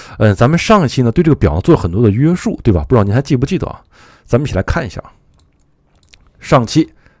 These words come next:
大家请看这个地方，我做了很多的约束嘛，对不对？I D不用管，这是自动生成的，自动加一。然后这个标题呢，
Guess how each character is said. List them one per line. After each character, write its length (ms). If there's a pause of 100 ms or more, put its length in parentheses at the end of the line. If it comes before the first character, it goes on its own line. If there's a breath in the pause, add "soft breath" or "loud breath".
(120)
大 80
家 40
请 120
看 180
这 120
个 40
地 120
方， 140 (440 soft breath)
我 80
做 100
了 80
很 120
多 100
的 80
约 100
束 180
嘛， 60
对 80
不 80
对 140 (380 soft breath)
？I 180
D 120
不 120
用 100
管， 180
这 80
是 40
自 100
动 100
生 160
成 200
的， 120 (540 soft breath)
自 80
动 100
加 200
一。 200
然 80
后 60
这 80
个 60
标 280
题 220
呢， 200